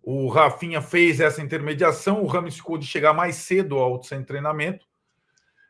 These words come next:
É, ele tava treinando, né, postando, né, nos últimos dias, vocês perceberam, e a mudança também na,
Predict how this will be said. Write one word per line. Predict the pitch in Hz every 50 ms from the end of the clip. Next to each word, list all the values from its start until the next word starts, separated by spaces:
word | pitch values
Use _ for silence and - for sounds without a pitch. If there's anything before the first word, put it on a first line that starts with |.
| _ _
É, | 123 127 127 131 131 131 131 127 127 123 123 120 120 117 113 92
ele | 120 135 143 139
tava | 135 147 143 151 147 147 - -
treinando, | 175 180 180 165 156 160 180 220 240 233 175
né, | 147 160 175
postando, | 175 - 190 202 196 - - - 190 196 233 269 311 247 175
né, | 151 160 185
nos | 170 143 123
últimos | 139 127 135 147 147 135 104
dias, | 107 160 202 202 196
vocês | 165 135 -
perceberam, | - 151 127 - - 160 131 131 156 185 190
e | 165
a | 147
mudança | 139 156 156 147 117 143 160 185 190 190 - -
também | - 143 135 139 147 147
na, | 143 143 135 113 98